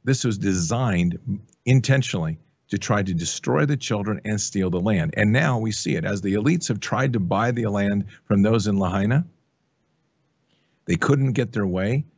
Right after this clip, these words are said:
And so now they're trying to leverage this with the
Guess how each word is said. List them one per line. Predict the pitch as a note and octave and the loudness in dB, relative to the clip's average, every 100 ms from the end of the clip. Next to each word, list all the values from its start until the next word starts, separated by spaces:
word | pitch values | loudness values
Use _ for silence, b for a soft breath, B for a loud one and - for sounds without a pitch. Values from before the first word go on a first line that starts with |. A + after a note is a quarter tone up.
| _ _ _ _ - | _ _ _ _ -4
And | G2 | -4
so | - G#2 | 0 2
now | G2 A#2+ B2 | 2 2 2
they're | G2+ F#2 | 0 0
trying | - G#2+ | 0 2
to | G2 | 2
leverage | F2 G#2+ C#3 A#2+ F#2 | 0 2 2 0 -2
this | F#2+ G2 | -4 -4
with | F#2+ F#2 - - - | -4 -4 -6 -16 -10
the | E2+ | -10